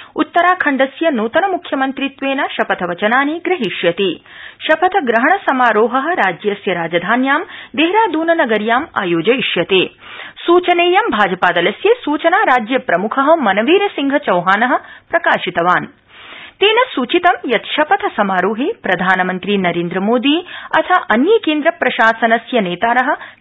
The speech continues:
सहभागं करिष्यन्ति। तावत् राज्ये शपथ समारोहस्य आयोजनाय सज्जताः विधीयमानाः सन्ति।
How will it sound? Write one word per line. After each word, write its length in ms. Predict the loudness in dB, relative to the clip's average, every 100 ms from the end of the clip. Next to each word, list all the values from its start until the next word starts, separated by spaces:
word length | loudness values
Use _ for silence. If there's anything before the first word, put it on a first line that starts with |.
| 0
सहभागं 540 | 2 4 4 4 2
करिष्यन्ति। 840 | 2 0 0 -2 -2 -2 -2 -4 -6 _ -20 -20 -20 -14 0
तावत् 400 | 4 4 4 2
राज्ये 440 | 0 0 0 0
शपथ 340 | 0 0 -2 -4 -4
समारोहस्य 640 | 0 2 2 0 -4 -2
आयोजनाय 840 | 0 0 0 0 0 0 0 -2 -2
सज्जताः 520 | -4 0 0 0 0 -2
विधीयमानाः 760 | -4 -2 0 2 0 0 -2 -2
सन्ति। 500 | 0 -2 0 -2